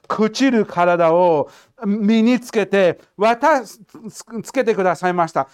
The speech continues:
それは私たちが永遠の体を得るためです。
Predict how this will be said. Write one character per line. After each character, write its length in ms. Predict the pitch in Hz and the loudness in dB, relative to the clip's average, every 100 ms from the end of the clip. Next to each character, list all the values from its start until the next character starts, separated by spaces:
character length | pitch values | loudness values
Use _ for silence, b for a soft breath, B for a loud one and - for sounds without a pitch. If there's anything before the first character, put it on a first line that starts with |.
| b | b
そ 140 | - 240 | -4 0
れ 80 | |
は 160 | 240 220 | 2 2
私 540 | 214 226 240 320 - | 0 -2 0 -2 -2
た 160 | - 233 | -6 -10
ち 180 | - 160 | -8 -6
が 400 | 151 165 156 156 b b b | -2 0 0 -4 b b b
永 80 | 220 | -2
遠 580 | 254 311 330 320 302 311 | 0 2 2 2 0 0
の 140 | 302 | -4
体 500 | 294 254 247 254 226 | -2 0 0 2 2
を 220 | 240 247 - - | 2 2 -4 -8
得 140 | - 254 | -2 -2
る 140 | 247 | -2
た 140 | 240 185 | -4 -4
め 120 | 156 | -2
で 160 | 135 | -4
す。 140 | 156 | -6